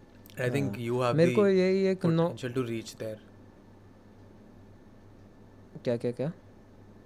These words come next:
Speaker 1: मैं कह रहा हूँ, you, I think you have the potential to reach at that stage if you focus on the content, अभी for the foreseeable
Speaker 2: हाँ।
Speaker 1: future।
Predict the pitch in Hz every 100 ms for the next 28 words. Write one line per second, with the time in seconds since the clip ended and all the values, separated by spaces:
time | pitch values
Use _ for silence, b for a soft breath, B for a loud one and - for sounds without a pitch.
0 | - - - - - - - - 117 117
1 | 127 156 135 147 139 127 165 165 156 147
2 | 156 156 135 123 143 131 127 120 113 117
3 | 113 117 - - 113 107 - B B B
4 | - 113 127 - 113 - 113 - 113 110
5 | 107 101 98 98 - - - - - -
6 | - - 120 120 120 113 110 113 - 110
7 | 110 107 110